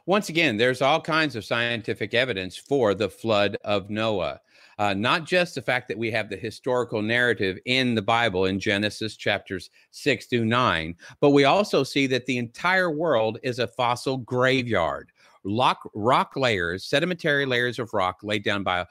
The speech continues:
water all over our planet. That's a global tsunami. Graveyards all over the world. When we look at these graveyards, we see all different types of, uh, animals in these things. Hundreds of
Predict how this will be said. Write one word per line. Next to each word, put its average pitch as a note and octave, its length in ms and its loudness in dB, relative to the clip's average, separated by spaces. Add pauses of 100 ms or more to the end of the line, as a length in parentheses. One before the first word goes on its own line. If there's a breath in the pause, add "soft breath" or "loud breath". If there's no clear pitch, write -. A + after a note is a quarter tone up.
(280 soft breath)
water A#2+ 760 2
all A2 220 2
over A#2+ 220 0
our A#2 100 2
planet. G2 360 -4
That's A2+ 200 -4
a G#2+ 60 -6
global C3+ 580 0
tsunami. A2 580 -4
Graveyards B2 640 0
all D3 560 4
over C3 320 0
the B2 100 -2
world. G#2 680 0 (360 loud breath)
When D3+ 140 4
we D3+ 100 8
look D3+ 300 4
at G3 100 0
these D3 220 -2
graveyards, C#3+ 580 0
we C3+ 80 -2
see - 220 -6 (160)
all D#3+ 240 0
different E3+ 320 -8
types D3 420 -4
of, A2+ 180 -6 (280 soft breath)
uh, B2 100 0 (100)
animals C3+ 600 0
in E3 200 0
these D3+ 200 -2
things. G2 240 -6
Hundreds A3 520 0
of F3+ 120 -6